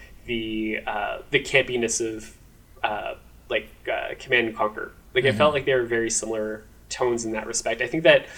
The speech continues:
Speaker 1: for me, StarCraft was, like, like, StarCraft was the breakout. StarCraft was the one that actually, like, took its campy drama seriously. <laughs>
Speaker 2: Yeah.
Speaker 1: You know? Like, it, it felt like they had,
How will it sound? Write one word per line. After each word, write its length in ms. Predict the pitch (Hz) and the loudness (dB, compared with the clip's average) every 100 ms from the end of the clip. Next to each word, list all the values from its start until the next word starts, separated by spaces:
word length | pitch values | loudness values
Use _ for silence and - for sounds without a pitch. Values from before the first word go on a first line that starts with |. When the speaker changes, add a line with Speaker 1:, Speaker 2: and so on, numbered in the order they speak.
| - - - - | -16 -18 -20 -2
Speaker 1:
for 180 | 147 131 | 0 2
me, 300 | 139 143 139 | 2 4 2
StarCraft 760 | 131 - 131 - 131 123 120 | 2 4 4 6 4 4 0
was, 200 | 117 117 | -2 0
like, 380 | 110 110 - - - | -2 -4 -8 -18 -2
like, 220 | 135 - - - - - - - - - | 0 0 -8 -20 -20 -20 -20 -20 -20 0
StarCraft 400 | - 160 156 139 | 4 6 6 2
was 160 | 135 | -4
the 80 | 123 | -6
breakout. 480 | 110 117 113 110 107 - - - - - - | -4 -4 0 0 -2 -10 -18 -18 -20 -16 0
StarCraft 420 | 143 135 135 135 | 4 4 4 0
was 160 | 127 | -6
the 80 | 131 | -6
one 220 | 117 127 117 | 0 2 4
that 240 | - - 135 | 2 2 6
actually, 400 | 127 - 131 120 | 6 6 0 0
like, 340 | 110 113 - - - - | -2 -4 -8 -20 -16 2
took 240 | 180 165 | 4 6
its 380 | 151 - - - - - | 4 2 0 -4 -20 -12
campy 380 | - 151 151 139 | 2 2 2 -2
drama 600 | 123 131 127 123 123 123 - | 6 6 6 4 2 0 -2
seriously. 720 | - - 139 117 117 104 - - | 2 4 6 4 2 -4 -10 -16
<laughs> 40 | - 131 | -14 -4
Speaker 2:
Yeah. 200 | 123 196 | 6 10
Speaker 1:
You 120 | 165 | 10
know? 420 | 143 151 170 147 - - - - - | 8 4 4 2 -6 -14 -14 -16 2
Like, 100 | 131 | 6
it, 240 | 127 120 151 | 6 4 2
it 160 | 131 | 2
felt 200 | 143 139 | 4 4
like 180 | 135 127 | 4 4
they 140 | 131 | 4
had, 240 | 120 123 | 2 0